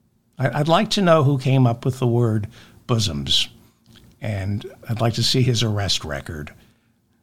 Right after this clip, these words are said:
The Washington Post has an interesting article about political polarization. We are polarized. I mean, this is New Hampshire, where Trump supporters are wearing shorts in below freezing weather.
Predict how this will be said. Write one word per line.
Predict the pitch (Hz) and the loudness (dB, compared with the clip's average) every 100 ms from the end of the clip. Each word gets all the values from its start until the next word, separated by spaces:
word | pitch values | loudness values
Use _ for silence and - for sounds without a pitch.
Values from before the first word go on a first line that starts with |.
| _ _ _ _ _ | _ _ _ _ _
The | 127 | 4
Washington | 170 196 - 160 | 4 4 4 2
Post | - 139 196 180 190 - - - | 2 4 6 6 4 -2 -4 0
has | 131 139 135 | 2 2 2
an | 135 131 | 2 2
interesting | 160 131 156 143 131 | 0 0 0 2 2
article | 143 151 147 139 | 4 4 4 2
about | 120 123 113 - | 2 0 -2 -6
political | 131 151 151 151 | 0 0 2 -2
polarization. | 127 - 143 143 127 117 131 127 127 - - 65 _ _ _ _ - - _ _ _ _ _ _ _ 311 | -2 -2 0 2 2 2 4 4 2 -2 -8 -12 _ _ _ _ -20 -20 _ _ _ _ _ _ _ -8
We | 143 135 | -2 2
are | 202 143 127 - - | 4 2 -2 -8 -2
polarized. | 175 196 104 78 73 82 | 0 2 0 -4 -6 -4
I | 113 | -2
mean, | 113 | 0
this | 117 - | 0 2
is | 151 | 2
New | 131 135 | 4 4
Hampshire, | 104 123 123 - 151 | 4 2 2 2 0
where | 135 120 | 2 0
Trump | - 131 135 | 2 2 2
supporters | - 110 120 113 110 131 127 | 0 -2 -2 0 0 0 0
are | 120 110 - - - _ - | -2 -2 -6 -18 -20 _ -6
wearing | 120 120 117 | 0 2 2
shorts | 110 - - 208 156 170 - - | 2 2 4 6 4 4 0 0
in | 147 123 | 2 2
below | 127 139 | 4 4
freezing | 135 - 139 127 123 | 2 0 0 2 2
weather. | 135 156 98 71 | 4 2 0 -6